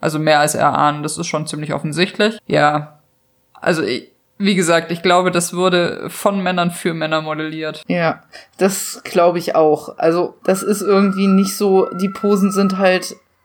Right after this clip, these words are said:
Speaker 2: dann schon wieder fast zu weiblich in einer gewissen Weise.
Speaker 1: Mhm.
Speaker 2: Und von daher gesehen ist das wahrscheinlich dann doch eher für das einseitige Geschlecht gedacht.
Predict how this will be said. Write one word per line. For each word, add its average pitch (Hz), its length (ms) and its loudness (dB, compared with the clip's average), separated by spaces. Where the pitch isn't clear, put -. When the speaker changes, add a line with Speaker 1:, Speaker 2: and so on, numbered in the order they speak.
Speaker 2:
dann 180 180 2
schon 202 240 2
wieder 196 200 4
fast 196 480 -4
zu 202 260 2
weiblich 170 600 0
in 160 80 -2
einer 151 120 0
gewissen 143 380 -6
Weise. 147 540 0
Speaker 1:
Mhm. 202 300 0
Speaker 2:
Und 180 300 2
von 175 200 0
daher 180 340 4
gesehen 175 440 -2
ist - 220 -8
das - 400 -4
wahrscheinlich 170 640 0
dann 170 180 2
doch 175 240 -2
eher 160 520 4
für 190 120 4
das 185 220 2
einseitige 170 640 2
Geschlecht - 520 -2
gedacht. - 560 -2